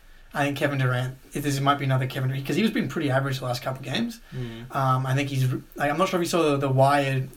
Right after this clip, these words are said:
Speaker 1: uh, Steve Kerr pulled him over in Game five and was like, Michael Jordan in the finals,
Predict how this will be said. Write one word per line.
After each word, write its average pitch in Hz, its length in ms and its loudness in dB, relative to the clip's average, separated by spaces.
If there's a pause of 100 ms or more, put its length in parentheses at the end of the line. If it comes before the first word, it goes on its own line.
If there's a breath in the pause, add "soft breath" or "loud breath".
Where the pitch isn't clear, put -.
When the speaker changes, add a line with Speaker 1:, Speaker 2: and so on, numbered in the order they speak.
(200)
Speaker 1:
uh, 135 280 2 (360)
Steve 143 300 -2
Kerr 143 160 2
pulled 143 220 -2
him 139 80 0
over 139 240 0
in 127 240 0
Game 131 260 -2
five 131 180 -2
and 131 80 0
was 131 140 0
like, 120 200 -4 (2000 loud breath)
Michael 147 340 2
Jordan 135 640 2 (420)
in 143 100 -4
the 135 80 0
finals, 131 680 -2